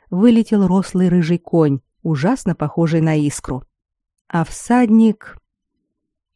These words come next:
Айлин сдавленно охнула, вскидывая ладонь ко рту.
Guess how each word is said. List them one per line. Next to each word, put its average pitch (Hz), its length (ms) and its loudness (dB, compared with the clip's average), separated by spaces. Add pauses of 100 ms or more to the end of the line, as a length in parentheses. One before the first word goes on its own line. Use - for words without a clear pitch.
(200)
Айлин 185 340 0
сдавленно 160 720 -2
охнула, 156 560 -2 (440)
вскидывая 160 560 -4
ладонь 160 320 0
ко 160 160 -4
рту. 156 340 -6